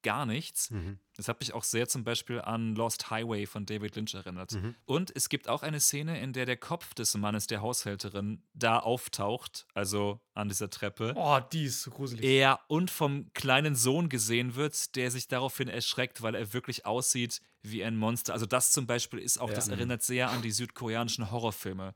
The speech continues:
Speaker 2: Mhm.
Speaker 3: Voll.
Speaker 1: Es gibt noch eine Thematik im Film, die angeschnitten wird.
Speaker 2: Mhm.
Speaker 1: Und zwar beschäftigt sich Bong Joon-ho in seinen Filmen oft mit den Folgen des Klimawandels und da speziell auch mit den sozioökonomischen Folgen, die das hat, gerade für die ärmere Bevölkerungsschicht.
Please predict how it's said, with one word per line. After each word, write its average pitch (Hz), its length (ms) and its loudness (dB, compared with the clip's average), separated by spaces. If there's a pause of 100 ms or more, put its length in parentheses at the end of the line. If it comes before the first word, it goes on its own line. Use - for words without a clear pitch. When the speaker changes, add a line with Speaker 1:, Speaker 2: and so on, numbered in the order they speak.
Speaker 2:
Mhm. 101 200 -4
Speaker 3:
Voll. 104 320 -2
Speaker 1:
Es - 80 -10
gibt - 200 -8
noch 147 100 -4
eine 170 380 2
Thematik 165 540 0
im 151 120 -4
Film, 156 320 -6
die 151 160 -6
angeschnitten 151 680 -6
wird. 143 200 -4
Speaker 2:
Mhm. 101 160 -4
Speaker 1:
Und 127 100 -6
zwar 135 180 0
beschäftigt 151 460 -4
sich - 160 -10
Bong 131 180 -4
Joon-ho 131 320 -2
in 147 60 -4
seinen 120 220 -2
Filmen 139 300 -4
oft - 260 -6
mit 127 100 -8
den 120 100 -8
Folgen 131 300 -6
des 117 160 -6
Klimawandels 117 840 -4
und 117 220 -8
da 123 320 0 (300)
speziell 131 640 -2
auch - 260 -4
mit 127 280 -6
den 123 440 -4 (520)
sozioökonomischen 107 840 -4
Folgen, 113 440 -2
die 101 80 -8
das 95 200 -8
hat, - 280 -8
gerade 110 280 -2
für 101 380 -4 (280)
die 110 80 -6
ärmere 104 300 -2
Bevölkerungsschicht. 95 840 -10